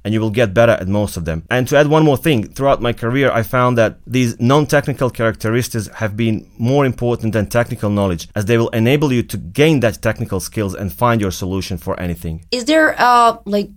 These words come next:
Speaker 2: any difference in terms of I T industry, like, when you worked, you know, if you can compare Australia and Bosnia and Herzegovina? And
Speaker 1: Well
Speaker 2: Au-, Authority Partners has, uh, many offices in different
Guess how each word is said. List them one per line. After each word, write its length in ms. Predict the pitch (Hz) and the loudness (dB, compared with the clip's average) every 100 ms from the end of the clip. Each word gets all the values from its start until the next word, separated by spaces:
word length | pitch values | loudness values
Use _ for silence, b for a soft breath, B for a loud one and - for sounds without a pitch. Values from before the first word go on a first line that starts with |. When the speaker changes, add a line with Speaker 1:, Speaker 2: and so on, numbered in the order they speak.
| - _ | -20 _
Speaker 2:
any 280 | 214 214 214 | 2 2 0
difference 600 | 165 175 160 175 156 156 | 0 -2 -2 0 0 0
in 120 | 156 | 0
terms 300 | 156 160 151 | -2 -2 0
of 140 | 151 - | -2 -4
I 180 | - 151 | -2 0
T 240 | 156 165 | 0 0
industry, 520 | 160 151 147 - 151 143 | 0 0 -4 -6 -6 -2
like, 260 | 147 139 - | -4 -4 -4
when 120 | 147 | 0
you 140 | 139 135 | 0 0
worked, 360 | 147 143 143 | 0 0 -2
you 60 | 143 | -6
know, 80 | 135 | -4
if 140 | 156 | -6
you 160 | 147 147 | -6 -4
can 160 | 147 | -4
compare 500 | 143 139 147 139 - | -2 -4 -2 -2 -2
Australia 800 | 151 139 - 160 151 143 131 123 | -2 -4 -4 0 2 2 2 0
and 160 | - 127 | -4 -6
Bosnia 380 | 127 120 117 123 | -4 -4 -4 -6
and 80 | 117 | -6
Herzegovina? 680 | 117 120 117 120 117 104 110 - | -6 -8 -8 -6 -4 -6 -4 2
And 100 | 175 | 4
Speaker 1:
Well 360 | 196 190 202 - | 6 4 2 0
Speaker 2:
Au-, 160 | 185 | 0
Authority 360 | 180 190 175 175 | 0 -2 -2 -2
Partners 480 | 170 160 160 151 - | 0 0 2 -2 -2
has, 380 | 151 139 139 B B B | 0 0 -2 B B B
uh, 180 | 147 143 | 2 4
many 380 | 151 156 151 147 | 4 4 6 4
offices 480 | 135 147 - 143 135 | 2 -2 -6 -4 -4
in 120 | 131 | -2
different 420 | 143 - 139 120 | -2 -2 -6 -6